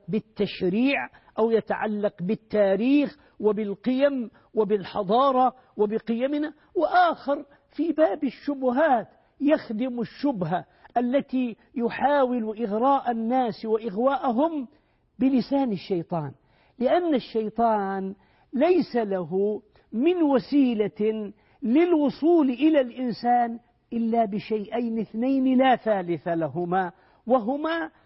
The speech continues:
الإغراء والوسوسة. الإغراء بتحسين المنكر، تحسين الفساد، ترقيق الجريمة،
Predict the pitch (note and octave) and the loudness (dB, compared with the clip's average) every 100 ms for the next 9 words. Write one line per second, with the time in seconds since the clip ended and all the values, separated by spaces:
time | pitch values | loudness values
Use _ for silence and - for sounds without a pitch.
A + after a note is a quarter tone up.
0 | _ _ C4+ D4 - A#3+ G3 A#3 B3+ D4 | _ _ 0 0 0 -4 -2 2 4 4
1 | F#4 - - _ _ _ _ - A#3 A#3+ | 2 -2 -8 _ _ _ _ -4 0 0
2 | A3+ B3 - G#3+ G3+ E3+ E3+ - _ _ | 0 -2 -2 -4 -4 -4 -8 -12 _ _
3 | _ - D#4 F4+ D#4+ D#4 D4+ D4 B3+ A3+ | _ -4 0 2 2 2 2 2 0 -4
4 | A#3 - - C4 C#4 C4+ B3 A3+ - A3 | -8 -12 -10 -4 -2 0 -2 -6 -4 -4
5 | G3 G3 G3+ F3 - D#3+ - - - - | -2 -2 -2 -4 -4 -6 -4 -8 -8 -10
6 | - C#4+ B3+ A#3+ G#3 - G#3 - G3+ F#3+ | -2 0 0 0 -2 -2 -2 0 0 0
7 | E3+ C#3 - _ _ - A3+ G#3+ - - | -2 -4 -12 _ _ -6 -4 -4 -8 -2
8 | D#4 E4 B3+ - B3 G#3 E3 F#3+ G#3 G#3 | 0 2 0 -2 -2 -2 -4 0 0 0
9 | F#3+ F3 D#3 D3 | 0 0 0 -2